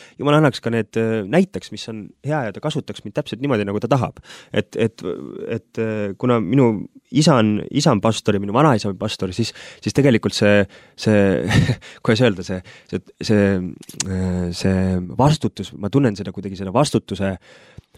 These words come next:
ei taha öelda koormat, aga, aga kui nii suured, äh, nimed ja teod on ees, siis, siis,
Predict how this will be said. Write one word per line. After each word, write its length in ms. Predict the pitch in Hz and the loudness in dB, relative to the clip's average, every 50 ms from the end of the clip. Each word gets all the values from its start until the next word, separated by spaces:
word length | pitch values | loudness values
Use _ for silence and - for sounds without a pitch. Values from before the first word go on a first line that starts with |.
| _ _ _ _ | _ _ _ _
ei 140 | - - 104 | -6 0 4
taha 160 | 131 131 127 | 6 6 8
öelda 160 | 123 127 107 104 - | 6 6 4 2 4
koormat, 640 | - 175 202 170 131 117 104 98 92 - _ - - - 104 | 6 6 8 8 8 6 4 2 -2 -2 _ -18 -10 -6 -4
aga, 280 | 101 101 92 107 101 104 104 104 104 104 | -4 -2 -2 0 0 0 0 0 0 -2
aga 140 | 98 104 - | -2 -4 -2
kui 300 | 117 113 113 113 110 110 113 | 0 2 2 4 2 2 4
nii 120 | 127 139 117 | 4 4 6
suured, 400 | 123 127 120 110 104 - - 110 | 6 6 6 4 2 0 0 0
äh, 1300 | 107 107 107 107 107 104 95 95 98 101 98 92 92 92 92 92 92 90 80 71 71 65 64 65 73 80 113 | 0 2 0 0 -2 -2 -2 -2 -4 -4 -4 -6 -8 -6 -6 -6 -6 -6 -6 -8 -8 -8 -8 -8 -6 -2 0
nimed 300 | 127 139 143 113 101 101 | 2 4 4 2 2 0
ja 40 | - | 2
teod 260 | - 135 120 101 107 | 4 4 4 2 0
on 80 | 107 120 | 0 2
ees, 220 | 127 113 - - - | 2 2 0 -2 -8
siis, 180 | - 101 - - - - - _ _ | -8 -8 -8 -10 -18 -20 -20 _ _
siis, 440 | - - - - 110 107 101 - | -16 -14 -8 -6 -6 -6 -4 -6